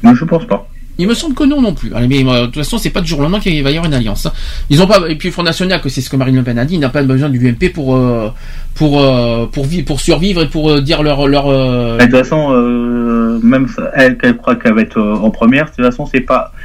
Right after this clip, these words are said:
Speaker 1: c'est pas le parti, euh, le Front National qui va être en tête, c'est plus Abstention qui va être en tête, je le sens.
Speaker 2: Mais l'U M P a tout à perdre à s'allier avec le Front National, parce que si l'U M P s'allie avec le Front National, on va dire que l'U M P se front nationalise.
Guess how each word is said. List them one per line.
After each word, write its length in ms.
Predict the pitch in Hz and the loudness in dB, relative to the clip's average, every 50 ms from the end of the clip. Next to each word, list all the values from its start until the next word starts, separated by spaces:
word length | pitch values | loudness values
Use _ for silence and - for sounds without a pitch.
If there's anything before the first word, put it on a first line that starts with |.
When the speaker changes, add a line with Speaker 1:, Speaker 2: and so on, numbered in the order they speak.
| - - - | -16 -16 -2
Speaker 1:
c'est 120 | - 139 131 | 0 0 2
pas 120 | - 143 | 4 2
le 120 | 139 135 135 | 2 2 2
parti, 500 | - 135 - - - - 143 143 139 131 | 0 -2 -2 -2 -4 -6 -4 -2 0 0
euh, 720 | 123 120 120 117 117 117 113 113 113 113 113 110 107 - 113 | 2 2 2 2 2 2 2 2 2 2 0 -2 -2 -4 -2
le 160 | 113 113 117 | 0 2 0
Front 200 | 113 117 131 127 | 0 0 2 4
National 340 | 127 123 117 - 131 123 120 | 4 4 4 2 0 -2 0
qui 40 | - | 0
va 80 | 123 113 | -2 -2
être 100 | 113 120 | 2 0
en 80 | 120 | 0
tête, 220 | 117 - 165 165 - | 0 0 -4 -2 0
c'est 140 | 131 113 113 | 0 0 0
plus 340 | 117 - - 165 170 - - | 0 -2 -2 -2 -2 0 -2
Abstention 520 | 131 - - - 143 135 - - 170 151 | -4 -4 -2 -2 -2 -2 0 0 -2 -2
qui 120 | - - | 2 2
va 60 | 110 104 | 0 2
être 100 | - - | 2 -2
en 60 | 101 | -4
tête, 220 | - 110 95 - - - - | -2 -4 -6 -6 -8 -4 -4
je 60 | 110 | -4
le 60 | 95 | -2
sens. 180 | - 107 98 - - | -2 -6 -8 -8 -2
Speaker 2:
Mais 200 | 165 - - - - - - - - | 0 0 0 0 -4 -14 -14 -4 0
l'U 180 | 190 202 240 | 2 4 4
M 100 | 269 254 | 4 2
P 260 | - - 294 320 330 - - | -2 -2 -4 -4 -4 0 0
a 100 | 185 185 | 0 0
tout 220 | - - 285 254 | 0 -2 -4 0
à 80 | - 208 | 0 -2
perdre 300 | - - 269 247 196 180 | 0 0 -2 -2 -2 -4
à 80 | - 170 | -4 -6
s'allier 280 | 156 - 202 190 196 - | -4 -4 -4 -2 -2 -2
avec 120 | 165 151 | -4 -4
le 60 | 147 | -6
Front 160 | 135 - 151 | -6 -4 -2
National, 400 | 139 127 123 - 196 196 143 131 | -2 -2 -2 -2 -2 -2 -2 -2
parce 200 | 127 - 127 123 | -2 -2 -4 -2
que 140 | - - 156 | -2 -2 -2
si 300 | 139 - - - 330 320 | -2 -2 -4 -2 0 0
l'U 80 | 277 277 | 2 2
M 100 | 247 214 | 2 0
P 220 | - - 247 208 | 0 -2 -2 -2
s'allie 340 | - - - 175 165 170 165 | -2 -2 -4 -4 -2 -2 -2
avec 180 | 143 135 131 - | -2 -2 0 -2
le 60 | 139 | -2
Front 200 | 127 - 139 139 | -2 0 -2 -2
National, 540 | 131 123 - - 139 147 190 240 277 285 277 - - - - - - - - - - - | -2 -2 -2 -4 -2 0 2 2 2 0 -4 -8 -10 -10 -10 -10 -10 -10 -10 -10 -6 0
on 140 | 160 156 165 | 2 4 4
va 140 | 156 175 | 4 4
dire 180 | 170 175 240 - | 2 2 0 0
que 100 | - 214 | 0 0
l'U 140 | 190 175 180 | 0 2 2
M 120 | 175 165 | 0 0
P 120 | - - - | 0 -2 -2
se 140 | - - | -2 -2
front 240 | 151 - - - 185 | -4 -4 -2 -2 0
nationalise. 600 | 185 180 175 - 247 240 196 170 175 170 165 180 | 0 0 -2 -2 -2 -2 -2 -2 -4 -4 -6 -6